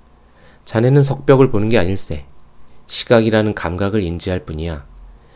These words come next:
나머지는 자네가 해석하는 나름이네. 당신도 똑같은 걸 보고 있잖아요.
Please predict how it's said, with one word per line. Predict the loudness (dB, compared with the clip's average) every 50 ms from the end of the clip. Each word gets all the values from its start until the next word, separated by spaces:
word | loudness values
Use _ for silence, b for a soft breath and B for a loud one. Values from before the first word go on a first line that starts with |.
| b b b
나머지는 | -2 0 2 2 2 2 2 2 2 0 0
자네가 | -2 -4 -4 -4 -2 -2 -4
해석하는 | -4 -4 -2 0 0 2 0 0 -2 -4
나름이네. | -4 -6 -6 -6 -6 -6 -6 -8 -10 -10 -12 -14 -12 -10 -10 -10 -10 -12 -14 -16 -20 -20 -20 _ _ _ _ _ _ _ _ _ _ _ _ _ _ _ _ _ _ _ _ _ _ _ _ _ _ _ _ _ _ _ _ _ _ _ _ -12
당신도 | -6 -4 -2 0 2 2 2 2
똑같은 | 0 0 0 -2 -2 -2 0 0
걸 | 0 2
보고 | 4 8 10 10 10
있잖아요. | 8 6 2 -2 -4 -4 -4 -6 -8 -10